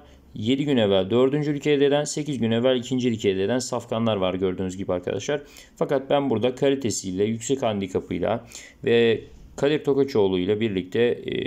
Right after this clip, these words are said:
Saimhan bir numara favori diyorum. Yani Saimhan burada geçilmez muhtemelen. E, beş numara Mood Indigo, Nevzat Avcı ile birlikte ona en büyük rakip olacaktır. Yedi gün evvel bir dördüncülük elde etti.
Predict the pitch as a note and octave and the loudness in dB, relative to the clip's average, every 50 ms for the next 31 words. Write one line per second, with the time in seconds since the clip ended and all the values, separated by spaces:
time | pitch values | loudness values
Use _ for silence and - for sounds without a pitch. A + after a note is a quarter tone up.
0 | - - - - - - - - - - - - - - D3+ D3 C#3+ B2+ G#2+ F#2+ | -6 -6 -8 -10 -12 -12 -16 -20 -20 -20 -12 -10 -6 -2 0 0 0 0 -2 -2
1 | G#2+ A#2+ C3+ A#2+ C3+ C#3 C3+ A2 G2 F2+ F#2+ G2 B2 B2+ - - B2+ B2+ B2+ A#2+ | -2 -2 -2 -2 0 0 0 2 2 0 2 0 0 -2 -2 -2 0 2 2 2
2 | G2+ F#2 F#2 F#2 - G2+ - - - - - - - - - - - - - - | 0 0 -2 -2 -2 -2 -4 -8 -14 -20 -20 -20 -20 -20 -20 -20 -20 -12 -10 -8
3 | - C2+ - - - - - C3+ B2+ A#2+ A2+ A2+ A2 A2 A2+ A2+ A2 A2 G#2 G#2 | -8 -6 -8 -10 -10 -6 -2 0 0 0 0 0 0 0 0 0 0 0 0 0
4 | B2 A#2+ - - B2 A#2 A2+ A2 G#2+ F#2+ G2 F#2+ - - F#2+ F2+ F#2 A2+ B2 B2+ | -2 -2 -2 -2 -2 0 2 2 0 0 -4 -8 -6 -4 -2 0 0 0 -2 -2
5 | B2+ - - - - - - - - C3+ B2 B2 B2+ C3 C3 C3+ C#3 D3+ D#3 - | -8 -14 -20 -20 -20 -20 -18 -12 -4 -2 -2 0 0 0 -2 0 0 -2 -2 -2
6 | - D#3+ D#3+ D#3 D#3 D#3 D#3+ D#3+ D3+ C#3+ D3 D3+ D3+ D#3 C3+ C#3 C#3 C#3 C#3 - | -2 0 0 0 2 2 0 0 0 0 -2 -2 -2 2 4 4 4 4 2 -2
7 | - - - - - - C3+ C#3 C#3 C3+ C#3+ C#3 - C3+ C3+ C3 C3 C3+ C3 C3+ | -8 -14 -20 -20 -8 -2 0 2 2 2 0 0 0 -2 -2 0 -2 0 0 2
8 | B2 B2+ B2 A#2+ A2+ A2+ B2+ B2+ B2+ B2+ B2 A#2+ - - - B2+ C3+ C3+ B2+ A#2+ | 2 2 0 0 0 2 2 4 4 4 2 0 -2 -2 -2 0 2 2 2 2
9 | A2+ A2+ A2 - A2 A2 G#2+ - B2 C3 C3+ C3 A#2 B2 B2 A#2+ B2 - C#3+ C#3 | 2 0 0 0 -2 -2 -2 -2 -2 0 0 2 2 0 0 -2 0 -2 -2 -2
10 | C#3 - - A#2+ A#2+ A2+ A#2 A2 A#2+ A2+ A2 G#2+ G#2 G#2 G2 F#2+ G2 A2+ A2+ A#2 | -2 -6 -2 -2 -2 -2 0 0 0 2 2 2 2 2 0 0 0 0 2 2
11 | A#2 B2+ A#2+ B2+ C3 B2+ - C#3 C3 A#2+ A#2+ A#2+ A#2 A#2+ - C3 C3 C3 | 2 0 0 -2 -4 -2 2 2 2 2 2 -2 -2 0 2 0 0 0